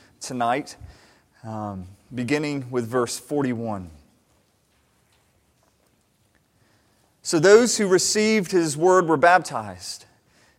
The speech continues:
and there were added that day about three thousand souls. And they devoted themselves to the apostles' teaching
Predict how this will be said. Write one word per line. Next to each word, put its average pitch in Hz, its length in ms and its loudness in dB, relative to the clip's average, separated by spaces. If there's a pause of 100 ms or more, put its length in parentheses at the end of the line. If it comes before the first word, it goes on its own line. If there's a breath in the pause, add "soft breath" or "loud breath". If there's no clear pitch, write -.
(200 soft breath)
and 123 80 -14
there 135 100 0
were 139 120 4
added 151 340 6
that 156 220 4
day 143 180 4
about 135 300 2
three 143 320 -4
thousand 139 840 -2
souls. 107 760 -8 (1300 soft breath)
And 143 120 -4
they 175 120 6
devoted 170 500 6
themselves 143 680 0
to 151 120 -8
the 135 140 -2
apostles' 151 540 -2
teaching 117 580 -12